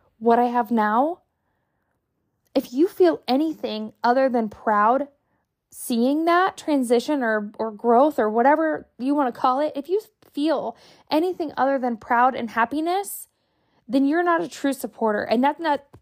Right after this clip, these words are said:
just for me. That's for your friends. That's for your family. That's for acquaintances, right? When you're scrolling down social media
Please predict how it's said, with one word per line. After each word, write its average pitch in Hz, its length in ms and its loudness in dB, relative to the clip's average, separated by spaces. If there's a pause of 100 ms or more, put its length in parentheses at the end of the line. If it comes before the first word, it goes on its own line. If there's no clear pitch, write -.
(120)
just 254 260 -2
for 240 100 0
me. 233 300 -4
That's 277 240 2
for - 160 -4
your 202 220 -4
friends. 311 540 -2 (280)
That's 220 260 -4
for 214 140 -4
your 190 240 -4
family. 302 540 -2 (260)
That's 220 320 -2
for 214 640 0 (200)
acquaintances, 294 800 -2
right? 269 260 2
When 269 120 0
you're 359 120 0
scrolling 359 360 -2
down 320 180 -4
social 302 260 -6
media 247 480 0